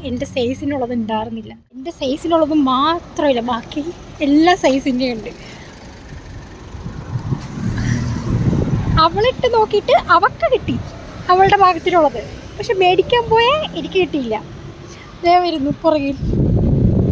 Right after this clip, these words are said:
ഇനി അടുത്ത കടയിൽ. ഇനി ഇന്നത്തോടുകൂടി ഇന്നത്തെ നിർത്തിയിട്ട് ഇനി അടുത്ത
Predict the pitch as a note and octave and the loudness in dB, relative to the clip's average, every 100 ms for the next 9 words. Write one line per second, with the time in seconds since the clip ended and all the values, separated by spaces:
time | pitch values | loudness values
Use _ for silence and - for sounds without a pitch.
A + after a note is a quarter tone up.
0 | - - - - - - - C2 - - | 2 2 2 2 2 2 2 2 2 0
1 | - D2 - - - - E2 D#2+ E2 E2+ | -2 -2 -4 -6 -8 -10 -8 -8 -6 -4
2 | E2+ - - - - - F#4 E4 E4 F#4+ | -2 -4 -4 -6 -6 -2 2 4 6 6
3 | G#4+ D5 D#4+ D4 D#4 - F4 E4+ C4+ C4+ | 4 2 2 2 2 2 2 2 4 2
4 | G#3+ G#3 C#4 - - - - - - - | 2 -4 -6 -10 -10 -10 -12 -12 -12 -12
5 | - - D#4+ F4+ F#4 F4 E4 F4 F4+ F#4+ | -8 -2 2 2 0 4 4 4 2 2
6 | G4 F#4+ E4 E4 - G4 F#4+ E4+ - D#4+ | 4 4 4 2 2 4 4 2 0 -4
7 | E4+ E4+ F4 D#4 D#4 - | 0 2 4 4 2 0